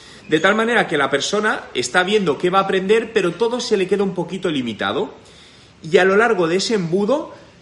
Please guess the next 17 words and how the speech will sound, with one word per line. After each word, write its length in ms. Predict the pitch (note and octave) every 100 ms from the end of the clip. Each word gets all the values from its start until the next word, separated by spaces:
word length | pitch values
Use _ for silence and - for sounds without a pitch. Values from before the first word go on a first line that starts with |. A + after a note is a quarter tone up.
| - - -
eh, 180 | E3+ E3
si 140 | -
es 140 | G3+ B3+
un 100 | B3
embudo 320 | A3 A3+ G#3
de 100 | G3
siete 360 | F#3 F#3+ F#3+ F3+
días, 380 | G#3 A#3 A3+
a 60 | F#3+
lo 100 | D#3
mejor 340 | D#3 - G3+
meterle 420 | G3+ F#3 G3+ G3 G3
dos 220 | F#3+ G3
ofertas, 480 | F#3 G3 F3+ F3 -
dos 200 | F#3+ G#3+
emails 300 | G3 F#3 -
comerciales 800 | E3 C#3 B2 F3 F3+ C#4 -